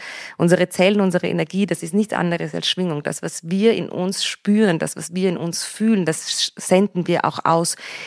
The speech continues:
Sind wir konstant in einem Mangeldenken? Glauben wir konstant, wir haben nicht genug? Wird es auch so sein?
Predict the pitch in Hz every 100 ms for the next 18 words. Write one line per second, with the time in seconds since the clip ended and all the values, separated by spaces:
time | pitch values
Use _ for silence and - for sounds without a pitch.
0 | - - 208 202 - 190 - - 185 180
1 | 240 - 190 170 180 180 175 202 202 170
2 | 160 147 - 151 143 160 160 185 185 175
3 | - 180 - - 170 202 190 175 - 180
4 | 170 - - 165 180 - - - _ _
5 | - 175 208 208 - 190 - 180 208 233
6 | 170 151